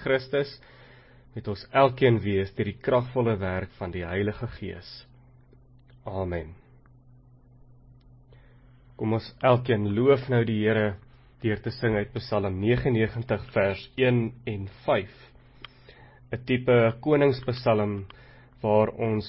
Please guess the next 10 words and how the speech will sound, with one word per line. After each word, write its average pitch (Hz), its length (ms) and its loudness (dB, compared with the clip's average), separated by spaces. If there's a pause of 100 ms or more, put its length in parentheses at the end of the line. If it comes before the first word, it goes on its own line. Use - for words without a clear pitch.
bely 107 480 4
dat 107 200 -2 (120)
God 139 300 0 (320)
die 127 100 2
Heer 113 380 6
regeer 143 560 -2 (960)
en 110 160 -2
dat 104 140 -4 (100)
al 143 160 2
die 135 80 -2